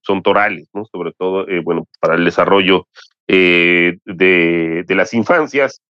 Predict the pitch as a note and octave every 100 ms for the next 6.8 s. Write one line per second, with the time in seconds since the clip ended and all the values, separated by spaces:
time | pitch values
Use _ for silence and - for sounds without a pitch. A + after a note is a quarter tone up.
0 | _ _ - F#2+ F#2+ F#2 F2+ F2+ F2 F2
1 | F#2 - F#2 G2 G2+ - - F#2+ G2 G#2
2 | F#2+ E2+ F#2+ G#2 G2+ - - - B2 G2+
3 | F#2+ - A#2 C3 E3 D3 C#3 - _ _
4 | _ G2+ G2+ G#2 G2+ A#2+ A#2+ C3 A#2+ C#3
5 | C#3 - C3 C3+ A#2 G#2+ G#2+ A#2 F#2+ G2
6 | F#2+ G2 G#2+ A2 A#2 C3 D#3 D#3